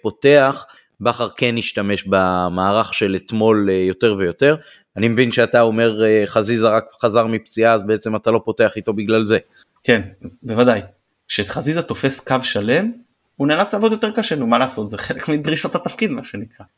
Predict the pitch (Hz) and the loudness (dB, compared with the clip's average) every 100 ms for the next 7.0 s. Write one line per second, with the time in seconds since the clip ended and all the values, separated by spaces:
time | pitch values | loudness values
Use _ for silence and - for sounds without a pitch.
0 | _ 107 107 110 113 113 113 - 139 147 | _ -2 0 0 0 -2 -4 -6 -2 0
1 | 151 117 110 139 147 131 113 113 139 147 | -2 -4 -6 0 0 0 -2 -2 -2 -2
2 | - - 131 143 143 135 113 107 104 - | -4 -4 -2 -2 -2 -2 0 -2 -4 -10
3 | _ _ _ 120 113 - - 110 107 107 | _ _ _ -6 -6 -6 -4 -2 0 0
4 | - 139 131 104 - 117 123 - 110 123 | 0 -2 -4 -4 0 0 0 -4 2 2
5 | 120 117 113 123 135 - - - 135 123 | 2 -4 2 2 2 -2 -4 2 2 2
6 | 98 - 120 117 113 143 151 - 127 - | -4 -2 0 0 0 0 -2 -6 -8 -6